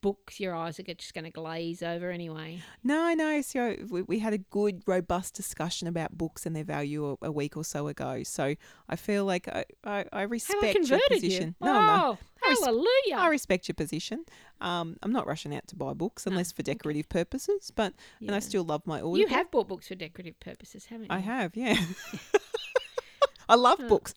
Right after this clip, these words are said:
Speaker 2: <laughs>
Speaker 1: we've, we've gone way off health funds now.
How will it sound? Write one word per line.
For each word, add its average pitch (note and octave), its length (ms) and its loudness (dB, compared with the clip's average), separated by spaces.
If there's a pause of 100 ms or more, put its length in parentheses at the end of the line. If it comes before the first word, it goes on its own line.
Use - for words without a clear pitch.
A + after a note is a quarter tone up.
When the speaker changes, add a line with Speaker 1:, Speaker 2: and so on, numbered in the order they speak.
(220)
Speaker 2:
<laughs> - 260 2
Speaker 1:
we've, B3+ 340 4 (400)
we've D#4+ 180 2
gone A3+ 300 6
way G3+ 420 8
off F3+ 140 6
health A4 220 12 (100)
funds A4 320 8
now. F#4 380 6